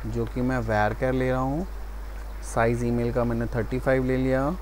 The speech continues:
और मैं चाहता हूँ email जो है वो as a primary की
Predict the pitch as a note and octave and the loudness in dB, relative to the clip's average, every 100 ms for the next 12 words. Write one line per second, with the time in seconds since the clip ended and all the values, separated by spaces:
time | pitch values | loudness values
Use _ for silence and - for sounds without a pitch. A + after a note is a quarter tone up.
0 | - - - - - - - - - B2 | -8 -8 -8 -10 -10 -10 -8 -4 0 2
1 | C3+ C3+ C3 B2 C#3 - B2+ C3+ D3 D#3 | 2 2 0 2 0 0 0 2 2 2
2 | D#3 D3 C#3+ C#3+ C3+ C#3 C3+ B2 A2+ A#2+ | 0 0 0 2 2 0 0 0 0 2
3 | C3+ C3+ C#3 B2 F#3+ | 2 2 2 0 0